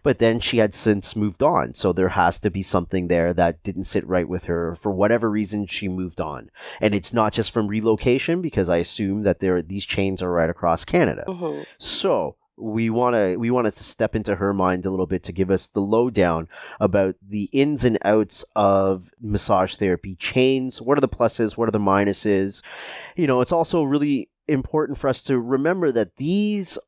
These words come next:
Speaker 1: are franchises. These are companies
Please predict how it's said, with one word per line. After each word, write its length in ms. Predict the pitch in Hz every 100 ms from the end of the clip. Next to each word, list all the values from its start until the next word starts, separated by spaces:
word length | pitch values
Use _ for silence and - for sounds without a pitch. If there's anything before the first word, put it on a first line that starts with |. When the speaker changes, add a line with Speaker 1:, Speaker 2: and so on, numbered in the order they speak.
| -
Speaker 1:
are 560 | 123 117 110 107 95 - _
franchises. 1300 | - - 131 131 135 - 104 95 92 90 98 95 90
These 400 | 131 165 175 160
are 200 | - 117
companies 920 | 101 - 139 139 147 117 98 95 90